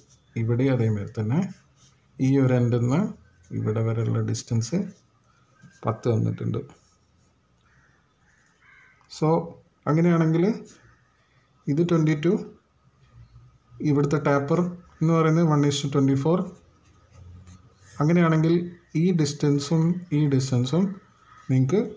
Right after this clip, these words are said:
റേഷ്യോ വെച്ചിട്ട് കണ്ടുപിടിക്കാം. ഇതും അറിയണമെങ്കിൽ, സെൻറ്ററിലുള്ള വിഡ്ത്തും അറിയണമെങ്കിൽ മുകളിലത്തെയും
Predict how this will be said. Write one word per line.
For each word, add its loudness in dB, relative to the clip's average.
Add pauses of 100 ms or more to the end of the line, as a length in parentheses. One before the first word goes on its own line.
(180)
റേഷ്യോ 2
വെച്ചിട്ട് -2
കണ്ടുപിടിക്കാം. -2 (2500)
ഇതും 2
അറിയണമെങ്കിൽ, 2 (360)
സെൻറ്ററിലുള്ള 2
വിഡ്ത്തും 0
അറിയണമെങ്കിൽ 2 (800)
മുകളിലത്തെയും 0